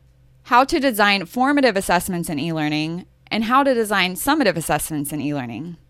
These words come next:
And at the end of this challenge, I will tell you exactly how you can join the community. So f-, go ahead and fill in the blanks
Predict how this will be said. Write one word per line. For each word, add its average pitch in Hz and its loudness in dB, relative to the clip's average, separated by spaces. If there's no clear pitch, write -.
And 247 -2
at 247 4
the 220 6
end 254 4
of 285 2
this 320 0
challenge, 196 0
I - 2
will 214 6
tell 220 2
you 208 0
exactly 190 2
how 220 2
you 190 0
can 190 -4
join 175 0
the 170 -4
community. 160 -4
So 277 2
f-, - -12
go 240 6
ahead 294 6
and 214 -2
fill 220 2
in 247 0
the 247 0
blanks 175 -2